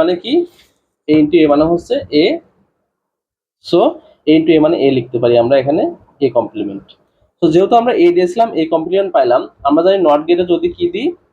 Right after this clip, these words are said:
not গেটে এরকম এ দিলে এ কমপ্লিমেন্ট পাওয়া যায়।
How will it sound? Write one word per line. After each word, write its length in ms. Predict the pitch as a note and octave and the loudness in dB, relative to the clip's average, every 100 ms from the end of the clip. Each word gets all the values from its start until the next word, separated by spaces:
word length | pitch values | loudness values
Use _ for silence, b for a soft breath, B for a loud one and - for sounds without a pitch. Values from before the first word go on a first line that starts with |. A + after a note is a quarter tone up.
| _ | _
not 100 | C#3+ | 0
গেটে 120 | E3+ D3+ | 2 2
এরকম 280 | D3+ F#3+ C4 F4+ _ _ _ _ _ - | 2 0 -2 -4 _ _ _ _ _ 2
এ 20 | D3+ D3+ | 2 4
দিলে 200 | D3+ F#3 D4 F4 _ _ _ _ | 2 4 2 -4 _ _ _ _
এ 20 | D3 D3+ | -2 -2
কমপ্লিমেন্ট 440 | C3+ C#3 C#3+ C3+ A#2+ | -4 -4 -4 -2 0
পাওয়া 160 | A2+ G#2+ | 0 0
যায়। 160 | F#2 | -12